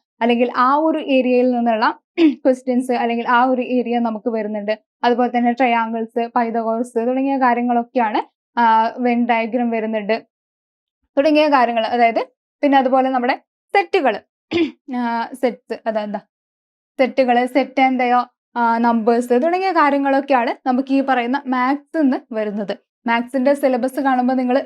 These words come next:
പേടിക്കൊന്നും വേണ്ട. കാരണം വെച്ചാൽ ഇതൊക്കെ നമുക്ക്, ആ, പല ട്രിക്കുകൾ ഉപയോഗിച്ചുകൊണ്ട് പലവർക്കും മാത്സ് ബുദ്ധിമുട്ടുള്ളവരുമായിട്ടുള്ള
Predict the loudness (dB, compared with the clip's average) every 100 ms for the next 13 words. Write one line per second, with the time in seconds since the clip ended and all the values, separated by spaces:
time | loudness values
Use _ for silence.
0 | 0 2 2 0 0 0 0 0 0 -2
1 | 0 -2 -2 -4 -2 0 0 0 0 0
2 | 0 2 0 0 -4 -6 _ _ -2 0
3 | 2 4 2 0 -2 -2 0 2 2 2
4 | 2 2 -2 -2 -4 0 0 0 0 2
5 | 2 2 -2 -2 -2 0 0 -2 0 0
6 | 0 0 0 0 -2 -2